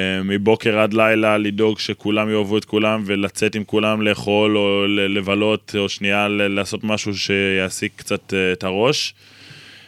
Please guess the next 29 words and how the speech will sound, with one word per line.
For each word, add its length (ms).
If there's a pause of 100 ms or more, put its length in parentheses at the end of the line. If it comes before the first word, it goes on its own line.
(140)
אה, 60 (640)
ואני 140
חושב 160
שבסופו 460
של 160
דבר, 440
השורה 260
התחתונה 320
של 80
זה, 160
זה 80
שהגענו 580
ל-, 100
ל-, 400
לפלייאוף 680
בתקופה 760
הכי 160
טובה, 240
שכאילו, 400
אולי 320
כקבוצה 460
הכי 180
טובה 240
שהיינו 340
במהלך 340
השנה 300
הזאת. 280 (1120)
אה, 60 (760)
וזה, 640